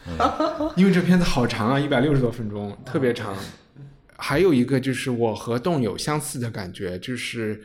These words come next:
Speaker 2: 他开始并没有给我特别多，我觉得昆汀电影里的那种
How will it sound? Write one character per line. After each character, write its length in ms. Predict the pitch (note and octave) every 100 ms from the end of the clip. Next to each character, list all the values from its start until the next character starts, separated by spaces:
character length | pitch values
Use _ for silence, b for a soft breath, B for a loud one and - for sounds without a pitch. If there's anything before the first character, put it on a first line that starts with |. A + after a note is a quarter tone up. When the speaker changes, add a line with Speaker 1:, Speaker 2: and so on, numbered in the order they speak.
| B
Speaker 2:
他 380 | - C#3+ C#3+ - - _ -
开 180 | - C#3+
始 160 | C#3
并 240 | G#2 F3 D3
没 120 | B2
有 120 | A2+
给 200 | G#2 A2
我 420 | A2+ F#2 E2 - - _ -
特 160 | -
别 160 | B2 G#2+
多， 400 | G#2 G#2 G2+ G2
我 120 | G#2
觉 160 | G2 F#2
得 140 | G2+
昆 260 | G2 B2+ A2
汀 380 | A#2 A2+ A2 G#2+
电 240 | - G#2
影 180 | F2 G2
里 100 | F#2+
的 120 | D#2
那 120 | G2 G2
种 200 | F2